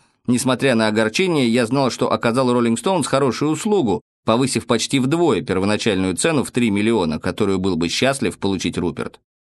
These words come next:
К началу тысяча девятьсот семьдесят шестого необходимость подписания контрактов с действительно выдающимися группами встала остро как никогда.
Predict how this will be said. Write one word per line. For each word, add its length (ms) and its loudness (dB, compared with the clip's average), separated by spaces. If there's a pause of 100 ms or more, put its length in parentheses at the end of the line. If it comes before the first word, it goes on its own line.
(280)
К 60 -4
началу 400 2
тысяча 300 0
девятьсот 400 0
семьдесят 420 0
шестого 480 0
необходимость 720 2
подписания 640 0
контрактов 540 0
с 60 -4
действительно 600 0
выдающимися 680 0
группами 440 0
встала 360 0
остро 340 0
как 220 -4
никогда. 540 -2